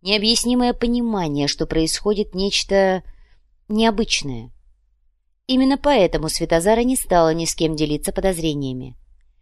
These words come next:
Слишком странными и непонятными были чувства. А еще колдунья вдруг подумала, что виной тому прожитые годы.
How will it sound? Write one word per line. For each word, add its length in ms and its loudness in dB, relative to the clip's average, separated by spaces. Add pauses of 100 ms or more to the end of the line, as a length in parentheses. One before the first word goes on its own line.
(200)
Слишком 480 2
странными 640 2
и 160 -6
непонятными 680 0
были 220 -2
чувства. 520 -10 (720)
А 140 0
еще 340 0
колдунья 480 0
вдруг 300 -2
подумала, 560 -2 (360)
что 220 -2
виной 300 2
тому 260 0
прожитые 560 -2
годы. 400 -4